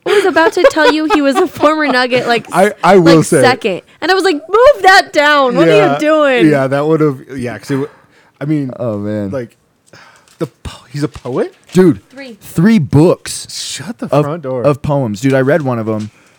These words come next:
Speaker 3: It's not that bad. I kinda liked it.
Speaker 2: Dang.
Speaker 3: So,
Speaker 2: How tall
Speaker 3: um,
Speaker 2: is he? Exactly.
Speaker 3: Uh, six seven.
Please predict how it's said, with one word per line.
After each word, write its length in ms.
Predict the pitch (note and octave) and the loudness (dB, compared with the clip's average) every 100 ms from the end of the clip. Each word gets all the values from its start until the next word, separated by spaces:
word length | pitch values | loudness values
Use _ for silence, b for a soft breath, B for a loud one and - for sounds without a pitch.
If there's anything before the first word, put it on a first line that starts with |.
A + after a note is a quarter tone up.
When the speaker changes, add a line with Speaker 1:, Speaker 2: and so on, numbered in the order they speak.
| b - | b -10
Speaker 3:
It's 140 | - | -6
not 180 | A#3+ D4+ | -6 -4
that 200 | A3+ - | -2 -2
bad. 300 | A#2 E3+ A#2 | -4 -4 -6
I 60 | |
kinda 240 | C3+ F3+ G#3 | -8 -10 -8
liked 280 | G#2 E3 - | -10 -10 -14
it. 160 | - _ _ _ _ _ _ _ _ _ | -18 _ _ _ _ _ _ _ _ _
Speaker 2:
Dang. 340 | - C3+ D3+ G2+ _ | -16 -12 -10 -12 _
Speaker 3:
So, 360 | - D#3 C3+ G#2 | -8 -4 -2 -2
Speaker 2:
How 100 | C#3+ | -2
tall 200 | F3+ G3+ D3+ | 0 2 2
Speaker 3:
um, 60 | |
Speaker 2:
is 100 | D#3 D3+ | 0 -2
he? 180 | - - _ _ _ _ _ _ _ _ _ _ C#3 | -10 -16 _ _ _ _ _ _ _ _ _ _ -10
Exactly. 560 | A2 G2+ G2+ G#2+ A#2+ _ _ _ _ | -6 -6 -8 -14 -16 _ _ _ _
Speaker 3:
Uh, 160 | B2+ B2 | -6 -6
six 300 | - C#3 - | -6 -8 -6
seven. 320 | G#2+ G#2 A2 | -8 -10 -12